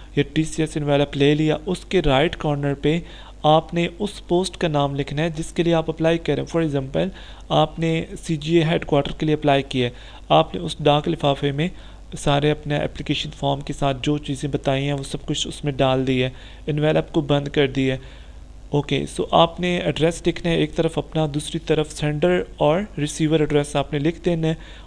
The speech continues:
और फिर जो top right corner होता है, मतलब ये आप consider करें कि ये आपके पास डाक लिफाफा है, तो ये जो दायां कोना है इसके ऊपर आपने लिखना है, for example junior auditor है तो junior auditor लिखें, driver है driver लिखें,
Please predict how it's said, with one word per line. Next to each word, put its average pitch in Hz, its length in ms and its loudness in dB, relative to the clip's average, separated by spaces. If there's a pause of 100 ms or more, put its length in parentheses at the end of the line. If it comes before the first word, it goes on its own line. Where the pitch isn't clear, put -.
और 160 160 4
फिर 180 80 2
जो 170 120 0
top 165 440 0
right 160 240 4
corner 165 320 0
होता 143 220 2
है, 131 100 0
मतलब 147 300 -2
ये 160 260 4
आप 156 280 0 (380)
consider 160 400 2
करें 156 280 4
कि 156 100 -2
ये 156 240 2 (120)
आपके 151 260 -4
पास 147 260 -2
डाक 139 260 0
लिफाफा 147 440 -2
है, 131 120 0 (440)
तो 156 80 2
ये 170 100 8
जो 170 160 2
दायां 151 400 4
कोना 170 320 0
है 175 140 0 (360)
इसके - 280 -2
ऊपर 170 240 2
आपने 165 280 2
लिखना 160 320 -2
है, 170 180 2 (360)
for 175 160 4
example 160 280 0
junior 147 440 0
auditor 151 400 2
है 190 120 2
तो 190 120 -2
junior 147 260 -2
auditor 147 460 0
लिखें, 170 360 0
driver 151 400 2
है 170 100 2
driver 143 360 0
लिखें, 165 360 -2